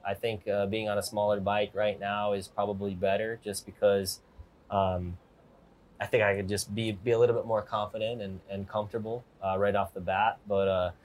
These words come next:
as far as over here, I'd really like to get into the six hundred class, um, you know, and, and mix it up with Escalante and those guys and S D K and, and all those dudes pushing the envelope. And, uh,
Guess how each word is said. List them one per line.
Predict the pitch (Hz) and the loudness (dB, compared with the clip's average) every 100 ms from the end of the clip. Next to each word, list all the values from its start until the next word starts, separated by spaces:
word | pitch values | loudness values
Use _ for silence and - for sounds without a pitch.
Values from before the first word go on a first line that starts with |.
| - - - - | -20 -20 -20 2
as | |
far | 165 156 | 6 8
as | 151 | 8
over | 135 | 6
here, | 120 143 | 6 4
I'd | 151 117 | 4 4
really | 127 | 4
like | 123 120 | 4 4
to | 110 | 0
get | 117 | -2
into | 120 | -2
the | 107 | -2
six | - - | -4 -2
hundred | 113 117 123 | -2 0 0
class, | - 117 135 - - | 0 2 0 -2 -8
um, | 104 104 101 98 90 - _ - | -2 0 0 -2 -8 -12 _ -6
you | 107 | 0
know, | 107 110 | 4 2
and, | 101 98 | 0 -6
and | 104 | -4
mix | 107 104 | -2 -2
it | 104 | 2
up | 107 110 | 2 4
with | 107 | 2
Escalante | 104 104 98 104 113 110 | 2 -2 -2 -2 -2 -2
and | 98 | -2
those | 101 101 | -2 -2
guys | 104 110 107 | -2 -2 -2
and | 101 | -2
S | 101 | -4
D | 104 98 | -6 -2
K | 104 107 | 0 0
and, | 104 104 98 | -2 -4 -2
and | 101 | 0
all | 101 | 2
those | 101 95 | 0 -2
dudes | 104 104 | -6 -6
pushing | - 104 104 | -6 -8 -6
the | 101 | -2
envelope. | 101 101 104 107 110 - | -2 0 2 4 2 -2
And, | 95 95 | -6 -4
uh, | 95 92 92 | -4 -4 -4